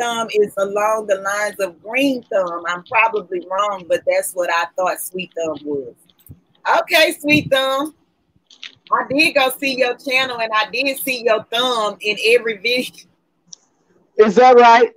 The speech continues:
Speaker 2: <laughs>
Speaker 1: In every video, and I, I'm not gonna lie, I just thought it was a little weird, but now I get it. I get it.
Speaker 2: You gotta make it make sense.
Speaker 1: I was like, "Now, why is this person,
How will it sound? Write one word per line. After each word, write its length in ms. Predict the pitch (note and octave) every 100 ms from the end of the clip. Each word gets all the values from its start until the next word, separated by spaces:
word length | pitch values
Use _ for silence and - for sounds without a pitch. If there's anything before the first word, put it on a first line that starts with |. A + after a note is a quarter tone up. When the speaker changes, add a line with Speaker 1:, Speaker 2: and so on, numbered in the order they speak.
| -
Speaker 2:
<laughs> 920 | D4 - - - - D#4+ D#4 A4+ - - _
Speaker 1:
In 160 | A4+ A#4 C5+ D5+ E5
every 260 | D#4 C#4+ -
video, 800 | D#4+ D#4+ C#4+ C4+ B3 A#3+ A#3+ A#3+ - A3+
and 680 | B3 B3 A#3+ A#3 A3+ G#3+ G#3
I, 280 | G3 A3+ C4 - - G3+ B3+
I'm 80 | C4+
not 240 | C#4 C#4+
gonna 160 | D4 D4+
lie, 360 | D#4+ E4+ D4 C4
I 20 |
just 180 | C4+ -
thought 200 | C4+ C4+
it 80 | C4
was 140 | B3+
a 100 | C4
little 300 | C4 C#4 C4+
weird, 420 | C#4+ E4 D#4 A#3+
but 120 | G3 A3
now 240 | A3 A#3
I 140 | B3 B3+
get 300 | E4+ G4+ G#3+
it. 140 | D3+ _ _ -
I 80 | - -
get 220 | F4+ D#4+
it. 160 | D#4+ - _ _ - - _ _ _ _ _ _ _ - - -
Speaker 2:
You 60 |
gotta 200 | C#3+ F3+
make 220 | D#3+ F#3+ F#3+
it 60 |
make 180 | F3 F3
sense. 460 | - D3+ A#2 - - _ _ - -
Speaker 1:
I 80 | C#4+
was 80 | E4
like, 160 | D#4
"Now, 200 | D4 C#4+
why 340 | C#4+ G4+ G#4+ -
is 180 | D4 D4
this 180 | C#4 C#4 -
person, 560 | D4 C4+ C4+ A3 A#3+